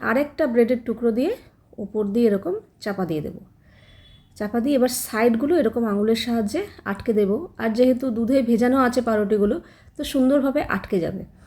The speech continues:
মাঝখানে ক্রিমটা রইলো। তো এইভাবে সবগুলো রেডি করব। একটা ব্রেডের টুকরো নিয়ে এরমভাবে ক্রিমটা পুরো ব্রেডের মধ্যে ছড়িয়ে দিয়ে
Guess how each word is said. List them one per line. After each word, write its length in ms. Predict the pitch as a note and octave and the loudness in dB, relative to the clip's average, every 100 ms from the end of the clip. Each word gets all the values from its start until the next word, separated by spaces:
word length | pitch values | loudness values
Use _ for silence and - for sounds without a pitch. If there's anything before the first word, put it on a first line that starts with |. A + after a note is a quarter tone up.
| - - - C4 | -20 -20 -10 -4
মাঝখানে 340 | B3+ C4+ C4+ | -2 0 0
ক্রিমটা 380 | C4+ A#3+ A#3 A#3+ | 2 2 2 4
রইলো। 300 | G#3 G3 A#3 - - _ _ _ _ - | 2 2 -2 -8 -20 _ _ _ _ -8
তো 100 | - | 0
এইভাবে 460 | B3+ C4+ C#4 E4 | 2 4 2 2
সবগুলো 460 | G4 C4 G#3 G#3+ D#4 | 0 -2 -2 0 0
রেডি 220 | B3+ F3 | 2 2
করব। 360 | E3+ G#2+ - - - - - | 0 -6 -8 -12 -16 -20 -14
একটা 280 | - A3 A#3 | -10 -4 0
ব্রেডের 280 | G3+ G#3+ A#3+ A#3 | 2 4 2 0
টুকরো 260 | A3 A3+ | -2 0
নিয়ে 300 | A3+ A3+ D4 G#4 - _ - _ _ - | 4 4 2 -4 -14 _ -20 _ _ -6
এরমভাবে 460 | F#3+ G#3 G#3+ G#3+ | 0 2 2 2
ক্রিমটা 580 | A3 G#3+ G3+ G3 G#3 G#3+ - - _ | 0 0 0 0 -2 -4 -8 -20 _
পুরো 200 | G#3+ A3 | 0 2
ব্রেডের 320 | G3 G3 G3+ | 4 2 2
মধ্যে 260 | G3+ G3+ G#3+ | 2 2 0
ছড়িয়ে 400 | - G3 G3+ G#3 | 0 -2 2 2
দিয়ে 240 | A3 F#4+ | 2 0